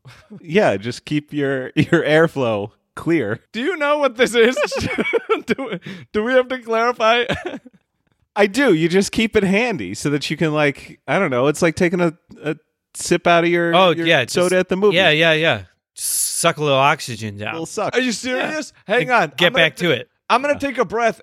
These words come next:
Speaker 1: Instead of moving away, I'm gonna move away and grab this snorkel. <laughs> Let me do this. This is gonna work for you, right? <laughs>
Speaker 3: No, that's the thing. You don't have to move away if you have a snorkel.
Speaker 1: How is he gonna?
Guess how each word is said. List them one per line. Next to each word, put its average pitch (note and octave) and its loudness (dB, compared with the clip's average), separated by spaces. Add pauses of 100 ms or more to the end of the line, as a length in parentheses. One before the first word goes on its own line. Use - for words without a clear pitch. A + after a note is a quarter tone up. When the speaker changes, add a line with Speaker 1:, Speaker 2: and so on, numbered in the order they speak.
Speaker 1:
Instead A3+ -2
of B3 0
moving A#3 -2
away, G#3+ -2 (300)
I'm G#3+ 2
gonna B3 -2
move B3 -4
away A#3+ 2
and C4+ 0
grab B3 2
this A#3 0
snorkel. G#3 0 (220)
<laughs> - -20
Let B3 2
me D4 0
do B3+ -2
this. B3 2
This A3+ -4
is C4 -10
gonna B3 0
work B3 0
for A#3 -8
you, G3 -4
right? A3 -2 (120)
<laughs> - -20
Speaker 3:
No, G3 4
that's G3+ 4
the F#3 -4
thing. A#3+ 2
You C3 -4
don't E3+ 4
have F#3+ 0
to E3+ -8
move C#3 -6
away B2 0
if G3 0
you C#3+ -4
have C3+ 2
a A#2+ -6
snorkel. B2 -10 (300)
Speaker 1:
How C4+ 2
is C4+ -2
he D4 0
gonna? C4+ 0